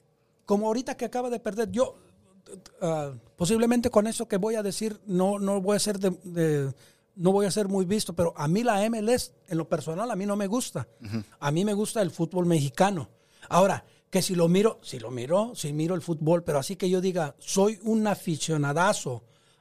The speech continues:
Speaker 1: a la M L S", no lo soy,
Speaker 2: Ujú.
Speaker 1: porque a mí me han enseñado, inclusive aquí con estos dos jóvenes, que la honestidad es lo primero, lo primordial.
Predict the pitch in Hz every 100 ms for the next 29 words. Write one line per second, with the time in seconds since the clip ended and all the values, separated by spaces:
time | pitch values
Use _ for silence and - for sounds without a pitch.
0 | _ - 147 143 131 143 185 202 185 190
1 | - 117 110 120 - 165 220 277 131 110
2 | 110 _ _ 160 151 151 139 170 190 202
3 | 180 160 160 180 190 180 151 131 _ _
4 | 165 147 151 190 196 180 190 185 180 165
5 | 180 - 196 196 160 135 - - _ _
6 | _ - 147 147 - 156 135 147 135 156
7 | 147 175 202 - _ - 156 156 147 -
8 | 139 143 170 175 165 143 143 127 123 127
9 | 156 165